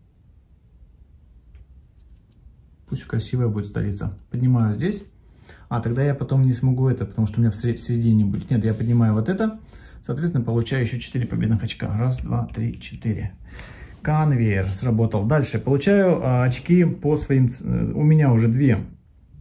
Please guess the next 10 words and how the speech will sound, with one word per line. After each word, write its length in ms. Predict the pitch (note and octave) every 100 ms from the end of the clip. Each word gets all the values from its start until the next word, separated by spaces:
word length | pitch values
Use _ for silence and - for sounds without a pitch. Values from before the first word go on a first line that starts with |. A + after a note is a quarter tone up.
| - - - -
карты 260 | - B2+ -
технологий, 400 | G2+ C#3 F3 F3+
поэтому 520 | B2+ B2 A#2 A2+ A#2+
раз, 200 | A#2 G#2+
два. 380 | A2 D3+ G#3 - - - - - -
Плюс 220 | E3+ D#3+
у 40 | C#3+
меня 220 | D3 C#3
один 260 | C3 C3+
ряд 280 | C3 B2+ A2+